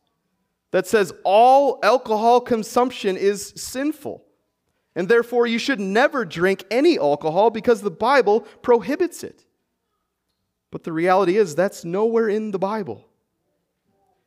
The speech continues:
Do, do Christians have freedom to drink in moderation or to choose to completely abstain from drinking? Yes, of course. Christians have both of those liberties. Everyone should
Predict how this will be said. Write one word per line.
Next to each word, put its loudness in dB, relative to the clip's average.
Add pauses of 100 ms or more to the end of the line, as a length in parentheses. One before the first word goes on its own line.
Do, -4
do -2
Christians -4
have 2
freedom 0
to -4
drink -2
in 0
moderation 0 (260)
or 4 (200)
to -6
choose -4
to -2
completely -2
abstain 0
from -2
drinking? -4 (160)
Yes, -2
of -6
course. -4 (220)
Christians -6
have -2
both 4
of 2
those 0
liberties. -2
Everyone -2
should -6